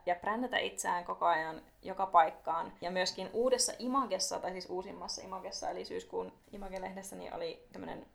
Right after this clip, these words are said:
artikkeli elinikäisestä oppimisesta, ja sekin on tämmönen, no ei se uusi asia ole, mutta siis siitä puhutaan koko ajan, että oppilaita pitäisi myös kannustaa siihen, eli ei, oppiminen ei lopu koulun penkille.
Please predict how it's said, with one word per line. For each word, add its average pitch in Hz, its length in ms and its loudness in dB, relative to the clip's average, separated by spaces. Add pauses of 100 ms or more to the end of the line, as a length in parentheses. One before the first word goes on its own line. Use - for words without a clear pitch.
artikkeli 175 680 0 (260)
elinikäisestä 185 680 -4
oppimisesta, 233 580 -6 (240)
ja 165 120 -10
sekin 170 240 -6
on 160 80 -6
tämmönen, 160 380 -12 (120)
no 233 280 12
ei 208 100 6
se - 120 4
uusi 196 260 2
asia 180 280 8
ole, 170 160 6
mutta 165 260 -12
siis - 220 -12
siitä - 180 -10
puhutaan 175 360 -8
koko 180 180 -10
ajan, 156 180 -8
että - 240 -10 (340)
oppilaita - 400 -4
pitäisi - 260 -8
myös - 140 -10
kannustaa - 440 -12
siihen, 190 420 -8 (260)
eli 196 140 -12
ei, - 320 -12 (100)
oppiminen 175 460 -10
ei - 100 -8
lopu - 200 -10
koulun 190 340 -4
penkille. 208 400 -8